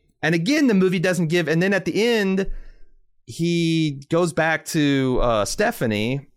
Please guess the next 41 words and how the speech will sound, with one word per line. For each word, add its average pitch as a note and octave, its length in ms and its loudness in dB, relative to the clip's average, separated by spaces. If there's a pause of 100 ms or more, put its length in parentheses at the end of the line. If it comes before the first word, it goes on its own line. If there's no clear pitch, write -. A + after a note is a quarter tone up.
(160)
and C3 120 -2
essentially F3 360 -2
says, - 220 0
"Hey, F3+ 240 2
yo, E3+ 200 2
I'm D3+ 140 0
really D#3+ 180 0
sorry. C#3 480 0
It A2 80 -6
didn't, C#3+ 360 -4
I C#3 40 -4
didn't C#3 240 -2
mean D3+ 180 -2
to C3+ 60 -2
try D3+ 220 -2
to A2 380 -2
rape D3 200 -2
and B2 60 -4
assault D#3+ 400 -4
you. G2 220 -2
And, F2 240 0 (520)
you C#3 140 -2
know, B2+ 440 0
Mister C3 280 -6
Carter, G2 640 0
uh, G#2+ 540 0 (600)
welcome D#3+ 360 0
back." D#3+ 480 -2
And B2+ 180 2
she's C3+ 240 -2
like, B2+ 200 0
"Okay, C#3+ 420 2
I C#3+ 100 0
guess D#3+ 220 -2
we D3 60 -6
can C3 100 -2
be A2+ 100 -2
friends A2+ 340 -2
again. D#2+ 480 -4 (260)
Movie's B2 340 0
done." F#2+ 380 -4